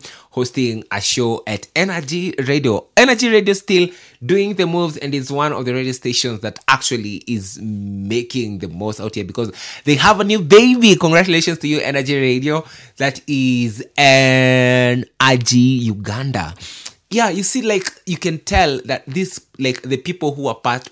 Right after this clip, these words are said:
of the Radio Academy back then in the Homeboys Radio, they are the now super G's when it comes to radio.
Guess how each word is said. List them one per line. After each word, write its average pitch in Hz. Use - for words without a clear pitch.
of 107
the 113
Radio 113
Academy 110
back 92
then 104
in 113
the 107
Homeboys 113
Radio, 104
they 156
are 147
the 139
now 143
super -
G's 117
when 104
it 95
comes 107
to 113
radio. 107